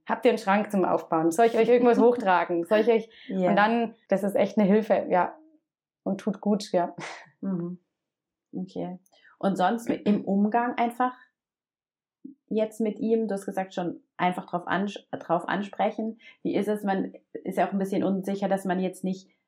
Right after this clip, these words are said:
Speaker 2: also weißt, die ganze Thematik Mitleid und
Speaker 1: Ja, ich glaub, der normale Umgang mit, mit ihm, also er freut sich immer, wenn,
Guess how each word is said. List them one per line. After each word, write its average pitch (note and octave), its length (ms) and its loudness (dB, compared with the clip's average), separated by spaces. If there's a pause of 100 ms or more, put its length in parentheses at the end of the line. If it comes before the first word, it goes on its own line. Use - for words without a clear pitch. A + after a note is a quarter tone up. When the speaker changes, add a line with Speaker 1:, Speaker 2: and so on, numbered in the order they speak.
(140)
Speaker 2:
also F3 240 -6
weißt, F#3 240 0
die E3+ 40 -10
ganze F3+ 260 0
Thematik F3 500 -2
Mitleid F3+ 640 0
und F3 360 -4 (1160)
Speaker 1:
Ja, A#3 420 4 (420)
ich D#3+ 220 2
glaub, G#3+ 240 2
der G#3 120 6
normale F#3 500 4
Umgang F#3+ 420 4
mit, F#3 200 -2 (240)
mit G3 380 0
ihm, G3+ 420 4
also G3 200 2
er G3 60 4
freut F#3 320 2
sich G3 140 -6
immer, G3 220 4
wenn, F3+ 280 2